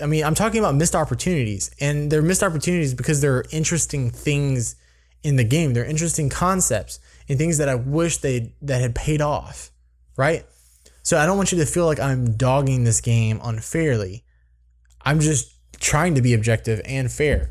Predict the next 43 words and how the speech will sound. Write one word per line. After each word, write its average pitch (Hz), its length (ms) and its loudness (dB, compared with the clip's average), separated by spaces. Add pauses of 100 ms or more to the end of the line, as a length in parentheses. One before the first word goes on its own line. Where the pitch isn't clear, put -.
I'm 120 140 0
telling 135 260 2
you, 127 120 2
like, 110 180 0
there 113 100 0
were 110 100 0
a 110 60 0
lot 107 180 0
of 101 180 -6
interesting 151 440 -4
things, 165 360 -2
but 120 240 0
then 123 260 -4
a 110 100 -6
lot 110 260 0
of, 107 140 -8 (220)
it 135 140 -4
just 147 240 -2
can't 165 180 -2
get 131 160 2
out 123 140 2
of 117 80 0
its 110 120 -2
own 107 200 -4
way, 131 340 -6 (540)
right? 131 260 2 (260)
And 131 460 0 (960)
one 151 320 2
thing 180 460 0 (340)
that's 135 300 2
sort 160 240 4
of, 131 80 4
like, 120 340 0 (220)
was 120 180 -2
the 110 60 0
cherry 180 340 0
on 165 80 2
top 160 180 2
of 135 40 0
the 135 80 2
cake 110 420 0 (720)
is 120 220 4
that 117 400 2